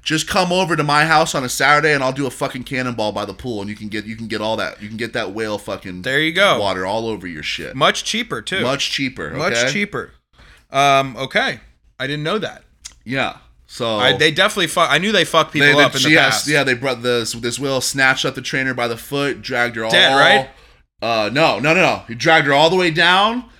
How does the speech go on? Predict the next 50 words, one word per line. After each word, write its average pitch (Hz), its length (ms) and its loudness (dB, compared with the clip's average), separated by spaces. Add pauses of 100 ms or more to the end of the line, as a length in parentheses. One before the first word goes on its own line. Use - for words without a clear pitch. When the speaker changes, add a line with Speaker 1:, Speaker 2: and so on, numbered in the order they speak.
Speaker 1:
He, 110 80 -8
you 127 280 -4
know, 123 160 0
got 147 260 0
to 156 80 -2
a - 40 -4
point 165 220 -2
like, 127 160 0
"Oh 139 160 -4
shit, 139 200 -2
oh 135 80 -2
shit, 139 180 -2
oh 135 80 -2
shit," 170 300 0
and 131 80 -2
then 117 120 -6
let 123 120 0
her 123 120 0
go. 127 260 0
Just 104 140 -8
kinda 131 180 0
like, 113 200 -2
you 120 80 -6
know, 113 120 -6
put 143 180 -6
her 170 180 2
on 120 160 2
notice. - 680 -10
Speaker 2:
Oh, 170 460 -2
so 151 160 -4
sh-, - 180 -8
so 151 320 0
the 139 140 -4
last 156 360 2
one 160 200 -2
that 135 120 0
I 143 140 4
heard 135 160 0
about, 113 420 -6
eh, 123 140 -2
they 120 200 -4
drug 127 280 0
Speaker 1:
Well, 123 80 -6
Speaker 2:
him 123 60 -6
to 123 40 -6
the 117 80 -8
Speaker 1:
yeah. 113 120 -10
Speaker 2:
ground 120 340 4
and, 117 100 -6
like, 113 300 -6